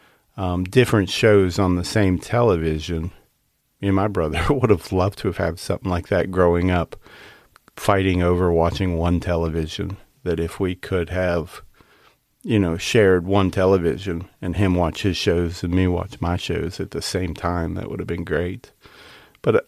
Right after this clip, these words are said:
I don't know if that's where they're going with it, but, uh, but that seems to me like it'd be one good use case. And in their presentation, they also talked about, uh,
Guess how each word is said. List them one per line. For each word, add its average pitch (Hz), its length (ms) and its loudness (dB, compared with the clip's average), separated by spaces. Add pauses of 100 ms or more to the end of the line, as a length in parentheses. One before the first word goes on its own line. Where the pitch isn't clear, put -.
I 135 100 4
don't 117 160 4
know 90 140 4
if 78 100 -2
that's - 280 -4
where 82 80 -4
they're 78 120 -6
going 85 320 -2
with 78 220 -8
it, - 180 -12
but, 80 300 -8
uh, 92 220 -4 (1000)
but 143 140 0
that 131 180 0 (120)
seems 98 480 0
to - 140 -6
me 92 140 4
like 87 240 0
it'd 92 100 -4
be 92 120 -2
one 95 260 2
good 90 240 -6 (340)
use 92 260 -2
case. - 540 -6 (500)
And 135 140 8
in 143 100 8
their 113 100 8
presentation, 92 600 2
they 101 120 6
also 101 300 4
talked - 320 -6
about, 85 460 -6
uh, 90 220 -2